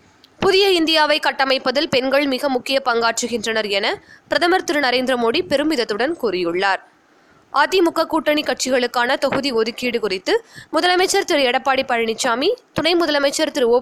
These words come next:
பன்னீர்செல்வம் ஆகியோர் கட்சி நிர்வாகிகளுடன் ஆலோசனை நடத்தினர். இந்திய விமானப்படை வீரர் அபிநந்தனுக்கு பரம்வீர் சக்ரா விருது வழங்கக் கோரி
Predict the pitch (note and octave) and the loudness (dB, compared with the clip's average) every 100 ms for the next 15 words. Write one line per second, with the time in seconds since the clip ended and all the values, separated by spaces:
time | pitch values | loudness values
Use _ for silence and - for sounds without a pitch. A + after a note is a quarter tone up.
0 | B3 A#3 B3 - B3 B3+ G#3 G3+ G#3 B3 | 0 -2 -2 -2 -2 0 -2 -2 0 -2
1 | F#4+ - - - C#4+ C#4+ F#4+ D#4 C4+ C4+ | -2 -12 -20 -4 -2 2 2 4 2 0
2 | C#4 B3+ A#3 C#4+ D4+ A3+ B3+ C4+ C4+ D4+ | -2 -2 0 0 0 0 2 0 0 0
3 | G#3+ D#3+ F3+ G#3 G#3 _ _ _ _ _ | -2 -6 -4 -2 -4 _ _ _ _ _
4 | _ _ - - _ - E4+ F4+ G4 G4 | _ _ -20 -20 _ -2 2 4 4 2
5 | D4 D4+ D#4+ C#4+ C#4+ D4 C4 C4 C4+ A#3 | 2 2 0 0 0 0 0 0 2 0
6 | A#3 C4+ B3+ A#3+ A3 D#4 F#4+ C#4+ C4 D#4+ | 0 0 0 -2 -2 -4 -2 0 2 2
7 | D#4+ F4+ - - C4+ C4 A#3+ A#3+ A#3+ G#3+ | 0 0 -2 -2 -2 0 0 0 0 0
8 | G#3+ G#3+ - G3+ C#4 G4 | 0 -2 -2 -2 -2 -4